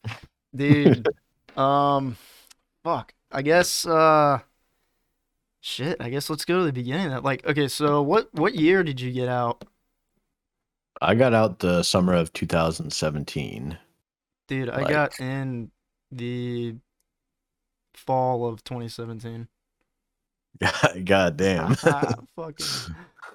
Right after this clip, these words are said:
Speaker 1: Oh,
Speaker 2: Yeah, I was
Speaker 1: dude.
Speaker 2: like, my generation was like, we were the guys that,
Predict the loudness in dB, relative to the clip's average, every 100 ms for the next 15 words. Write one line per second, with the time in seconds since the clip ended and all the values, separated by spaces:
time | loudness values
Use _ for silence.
0 | _ _ _ _ _ _ _ _ -4 0
1 | 2 4 4 4 4 2 2 2 2 0
2 | -12 -20 _ -2 2 2 4 4 4 4
3 | 2 2 2 2 2 2 2 -2 -14 -20
4 | -20 _ _ 0 0 0 2 2 4 2
5 | 0 -2 0 0 -2